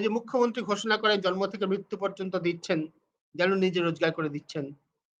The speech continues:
প্রধানমন্ত্রী ঘোষণা করেন আশি কোটি মানুষকে তিনি খাবার খাওয়ান, যেন নিজের পকেট থেকে বা নিজের ভাড়ার ঘর খুলে খাওয়ান।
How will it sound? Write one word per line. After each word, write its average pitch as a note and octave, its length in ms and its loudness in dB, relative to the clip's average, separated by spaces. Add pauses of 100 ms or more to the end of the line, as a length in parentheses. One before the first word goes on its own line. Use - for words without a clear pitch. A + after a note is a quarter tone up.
(120)
প্রধানমন্ত্রী A#3 480 6
ঘোষণা G#3 400 4
করেন G3 220 8
আশি D#3+ 220 -2
কোটি G#3 280 -2
মানুষকে F3+ 320 -4
তিনি F3 200 -6
খাবার D#3 280 4
খাওয়ান, D3+ 220 2 (680)
যেন F#3 120 2 (120)
নিজের F#3 280 4
পকেট E3+ 220 -2 (100)
থেকে F3 220 -4
বা D#3+ 80 4
নিজের D#3+ 340 0
ভাড়ার D#3 280 2
ঘর D#3+ 180 0
খুলে D3 240 -4
খাওয়ান। C3 240 -4